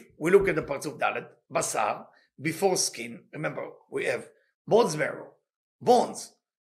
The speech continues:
uh, גידים וורידים, you know, a ligament or, or vein, meat or flesh,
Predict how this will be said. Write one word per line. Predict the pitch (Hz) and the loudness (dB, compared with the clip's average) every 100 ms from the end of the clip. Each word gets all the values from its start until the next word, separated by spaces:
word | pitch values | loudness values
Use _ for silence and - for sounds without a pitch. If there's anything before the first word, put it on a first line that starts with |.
| - | -6
uh, | 131 131 - - | -4 -2 -4 -6
גידים | 131 180 208 202 180 | -4 0 0 0 0
וורידים, | 165 156 165 170 139 123 | -2 -2 -4 -2 -6 -8
you | 110 | -10
know, | 131 135 143 | -8 -6 -6
a | 156 | -6
ligament | 139 196 - 143 - - | 0 0 0 -6 -8 -10
or, | - - 120 120 117 - | -12 -8 -4 -4 -4 -6
or | 123 120 117 - _ _ _ - | -4 -4 -8 -18 _ _ _ -2
vein, | 185 165 202 - _ _ _ _ _ | 0 0 -4 -8 _ _ _ _ _
meat | 156 185 196 - - | -2 0 0 -6 -10
or | - | -8
flesh, | 143 147 226 - | 0 2 2 -2